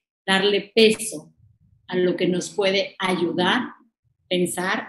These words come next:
y sentir que tiene mayor peso.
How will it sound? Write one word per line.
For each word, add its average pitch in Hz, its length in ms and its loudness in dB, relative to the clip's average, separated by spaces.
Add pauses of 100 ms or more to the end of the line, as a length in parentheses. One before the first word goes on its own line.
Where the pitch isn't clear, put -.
y 185 80 -4
sentir 185 540 0 (680)
que 180 100 -2
tiene 185 300 2
mayor 156 400 -2
peso. - 240 -10